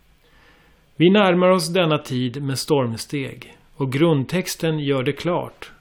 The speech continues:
att den kommer plötsligt. Ordet plötsligt är en bättre översättning för det grekiska grundordet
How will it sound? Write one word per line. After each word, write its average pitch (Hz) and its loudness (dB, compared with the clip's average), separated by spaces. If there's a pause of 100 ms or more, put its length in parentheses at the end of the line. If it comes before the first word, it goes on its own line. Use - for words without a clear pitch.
att 127 -8
den 131 -4
kommer 117 -8
plötsligt. - -4 (880)
Ordet 208 6
plötsligt 214 0
är 147 0
en 139 0
bättre 175 2
översättning 123 -4
för - -4
det 131 -2
grekiska 160 -2
grundordet 127 -4